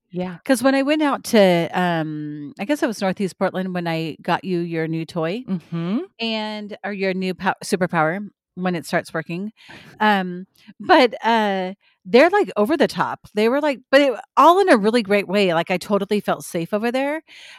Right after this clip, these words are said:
Speaker 2: Um, other than I was driving a police vehicle. That kind of freaked me out. But, um,
Speaker 1: <laughs>
Speaker 2: but, like, the coffee shop, like, the, she was, um, they had a table at the door, so you couldn't even come in.
Speaker 1: Yes.
Speaker 2: But she would t-, she took your order, like, six feet away, and then they just had the little thing where you put your card in,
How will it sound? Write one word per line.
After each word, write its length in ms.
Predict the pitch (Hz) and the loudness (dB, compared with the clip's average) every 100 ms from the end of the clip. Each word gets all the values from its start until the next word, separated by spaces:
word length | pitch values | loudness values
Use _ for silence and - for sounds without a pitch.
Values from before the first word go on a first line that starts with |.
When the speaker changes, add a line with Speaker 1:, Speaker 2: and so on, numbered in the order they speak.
| _ 214 | _ 2
Speaker 2:
Um, 260 | 202 190 - | 2 2 0
other 220 | 220 214 | 0 2
than 160 | 202 | 0
I 80 | 190 | 0
was 120 | 175 | -2
driving 420 | - 175 180 175 156 | -2 -2 -2 -6 -8
a 80 | 170 | -10
police 360 | - 170 - | -6 -6 -6
vehicle. 600 | 180 156 151 160 170 196 240 - | -6 -6 -4 -4 -4 -2 -4 -2
That 220 | 175 - | -4 -4
kind 140 | 240 160 | -4 -2
of 60 | |
freaked 200 | 160 - | -4 -2
me 60 | - | -2
out. 200 | 165 - 208 | -2 -4 -2
But, 140 | 202 _ 554 - - 480 | -2 _ -6 -6 -8 0
um, 380 | 233 240 226 208 _ - - _ _ | 0 2 -2 -6 _ -20 -20 _ _
Speaker 1:
<laughs> 140 | _ 311 | _ 2
Speaker 2:
but, 120 | 302 | 4
like, 160 | 311 | 4
the 100 | 294 | 0
coffee 360 | - 220 190 240 | 4 6 6 2
shop, 360 | - 294 302 - | 4 4 4 2
like, 240 | 226 185 - 190 | 0 0 -14 -6
the, 100 | 214 | -4
she 200 | 208 - | -2 2
was, 300 | 226 208 180 - - | 6 4 4 -8 -4
um, 300 | 190 180 175 | -2 -2 0
they 100 | 208 | 2
had 100 | 185 | 2
a 60 | 170 | -2
table 320 | 220 190 185 | -2 -2 -2
at 120 | 196 | -2
the 60 | 175 | 0
door, 220 | 175 202 | 2 2
so 120 | - | 2
you 60 | 202 | 0
couldn't 160 | 220 214 | 2 0
even 180 | 185 | -2
come 260 | 170 190 165 | -4 -4 -4
in. 320 | 156 190 302 247 | -4 -2 -4 -4
Speaker 1:
Yes. 360 | 175 165 165 | -2 0 0
Speaker 2:
But 160 | 202 190 | 0 0
she 120 | 247 | 0
would 180 | 214 185 | 0 -2
t-, 280 | - - 226 | -10 -10 -10
she 180 | - 254 | -4 -4
took 200 | - 285 | 0 0
your 100 | 214 | 0
order, 260 | - 302 330 | 2 2 4
like, 160 | 202 - | 0 -2
six 260 | 262 - | -8 -6
feet 160 | 247 214 | -2 0
away, 480 | 208 262 214 202 190 | 2 0 0 0 0
and 200 | 214 214 | 2 2
then 320 | 208 202 185 | 2 -2 2
they 120 | 208 | 2
just 180 | 202 202 | 2 0
had 120 | 220 208 | -2 -2
the 80 | 190 | -4
little 220 | 190 175 | -4 -4
thing 200 | 202 190 | -4 -4
where 80 | 185 | -4
you 100 | 175 | -4
put 140 | 185 | -6
your 120 | 143 | -8
card 320 | - 220 285 185 | -4 0 0 0
in, 300 | 147 196 | -2 -4